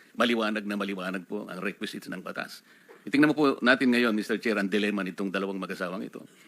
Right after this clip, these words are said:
Narinig po natin ang supplemental affidavits nila. Sa aking palagay, very extensive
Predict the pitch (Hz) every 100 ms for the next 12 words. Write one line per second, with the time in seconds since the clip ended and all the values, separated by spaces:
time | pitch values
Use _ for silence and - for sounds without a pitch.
0 | - - - _ _ _ _ _ 110 127
1 | 131 120 123 123 120 120 110 107 113 104
2 | 107 107 107 104 110 98 95 92 95 110
3 | 104 104 113 110 113 113 123 110 98 104
4 | 104 - - 110 - 110